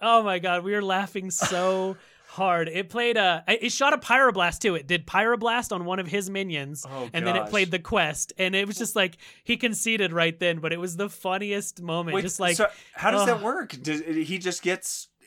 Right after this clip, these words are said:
Speaker 2: a turn, or does he get nothing essentially from that?
Speaker 1: I don't, he didn't even get to play it through, so I don't know. I
Speaker 2: Oh
Speaker 1: think
Speaker 2: my
Speaker 1: he
Speaker 2: gosh.
Speaker 1: would. I feel like he would get the other turn, but I don't know.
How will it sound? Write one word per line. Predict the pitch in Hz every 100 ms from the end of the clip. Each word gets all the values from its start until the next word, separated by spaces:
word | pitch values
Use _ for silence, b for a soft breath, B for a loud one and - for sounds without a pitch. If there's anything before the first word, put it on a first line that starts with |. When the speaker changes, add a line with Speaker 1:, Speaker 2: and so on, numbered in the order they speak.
| 147
Speaker 2:
a | 143 156
turn, | - 143 180 320
or | 156
does | 151
he | 160
get | 151 147
nothing | 131 - 220 262 359
essentially | 294 311 320 359 370 381 - _
from | -
that? | 339 359 392
Speaker 1:
I |
don't, | 285 262
he | 247
didn't | 311
even | 311 294
get |
to | 254
play | - 233
it | 170
through, | 302
so | 247 196
I |
don't | 226
know. | 202 120
I | - 208
Speaker 2:
Oh | 175
Speaker 1:
think | - -
Speaker 2:
my |
Speaker 1:
he | 440
Speaker 2:
gosh. | 180 170
Speaker 1:
would. | 262 359 185 - _ _ _ _
I | - 226
feel | - 240 285
like | 320
he | 320 233
would | 156 180 302
get | 190 170
the | 160
other | 156
turn, | 147 190 180
but | 143
I | 233
don't | 214
know. | 196 139